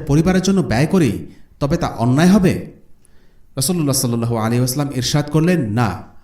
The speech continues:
অন্যায় হবে না, তবে তা নিতে হবে ইনসাফের সাথে।" আর রাহিকুল মাকতুমের বর্ণনাটি এখানেই শেষ। উল্লেখ্য, এই হিন্দা বা হিন্দ,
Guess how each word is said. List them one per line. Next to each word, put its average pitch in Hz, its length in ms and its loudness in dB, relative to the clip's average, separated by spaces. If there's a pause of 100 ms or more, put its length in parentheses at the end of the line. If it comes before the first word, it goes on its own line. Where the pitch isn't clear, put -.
(220)
অন্যায় 131 320 0
হবে 120 240 -2
না, 71 140 -10 (540)
তবে 165 200 -2
তা 190 100 0
নিতে 139 300 0
হবে 170 440 0
ইনসাফের 139 540 0
সাথে।" 101 340 -6 (1120)
আর 156 140 2
রাহিকুল 196 300 2
মাকতুমের 170 440 0
বর্ণনাটি 165 500 2 (100)
এখানেই 131 280 0
শেষ। - 420 -6 (400)
উল্লেখ্য, 165 600 0 (400)
এই 202 160 6
হিন্দা 156 580 2 (120)
বা 120 220 -2
হিন্দ, 151 280 2